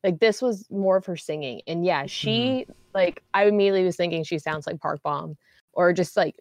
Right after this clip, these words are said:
Speaker 1: that Y G singing
Speaker 2: Y G sound, yeah.
Speaker 1: style. Like, but she's not Y G, so.
Speaker 2: Mm-hmm. Yeah,
Speaker 1: But I
Speaker 2: she
Speaker 1: think, yeah. Yeah.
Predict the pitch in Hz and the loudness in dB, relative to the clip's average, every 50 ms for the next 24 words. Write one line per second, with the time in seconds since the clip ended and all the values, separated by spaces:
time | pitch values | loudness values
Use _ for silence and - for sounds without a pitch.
0 | _ - 190 170 - 175 156 160 160 160 165 175 165 151 160 156 151 151 151 - | _ -2 -2 -2 -2 -2 0 2 2 2 2 0 -2 -2 -4 -4 -4 -4 -6 -8
1 | - 151 147 143 143 151 143 139 143 139 127 117 113 113 113 110 107 - 104 101 | -8 -10 -10 -8 -8 -10 -8 -8 -8 -8 -8 -8 -10 -10 -12 -14 -14 -14 -14 -16
2 | 110 110 - 107 107 110 - - 160 151 143 143 143 - - - 180 190 220 - | -16 -16 -16 -16 -16 -8 -2 0 0 0 2 0 -2 -2 -4 -8 -10 -14 -16 -8
3 | 202 202 165 151 156 - 185 170 - 190 175 175 160 151 151 160 - 147 143 143 | -2 0 0 0 2 2 2 2 2 2 0 0 0 -2 -2 -2 -2 -2 -2 -2
4 | 143 147 139 123 - - _ _ _ _ _ _ _ _ _ - 147 - - - | -2 -4 -6 -6 -8 -12 _ _ _ _ _ _ _ _ _ -4 -2 -2 -2 -4
5 | - - _ _ _ _ _ _ - - - - - - _ _ - 143 135 190 | -6 -10 _ _ _ _ _ _ -20 -20 -20 -20 -20 -20 _ _ -4 0 4 4
6 | 185 175 160 220 208 180 165 175 175 175 165 151 147 190 170 143 139 147 160 - | 4 6 6 4 2 2 0 -4 -6 -6 -8 -4 0 2 2 2 0 -2 -6 -12
7 | - _ _ _ _ _ _ _ _ _ _ _ _ _ - - - - - - | -20 _ _ _ _ _ _ _ _ _ _ _ _ _ -8 -6 -6 -6 -8 -10
8 | 220 | -16